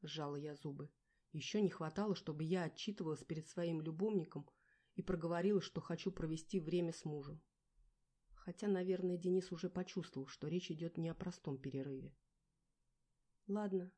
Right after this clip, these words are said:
тогда когда?" легко согласился он. Слишком легко. "Не знаю.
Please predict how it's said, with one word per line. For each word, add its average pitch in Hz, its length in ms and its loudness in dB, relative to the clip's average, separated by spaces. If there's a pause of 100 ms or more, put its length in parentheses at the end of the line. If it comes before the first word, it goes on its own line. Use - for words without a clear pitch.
(300)
тогда 208 260 2
когда?" 220 420 2 (460)
легко 143 260 -6
согласился 143 640 -6
он. 135 180 -4 (440)
Слишком - 500 -8
легко. 170 460 -8 (920)
"Не 202 240 0
знаю. 143 400 -4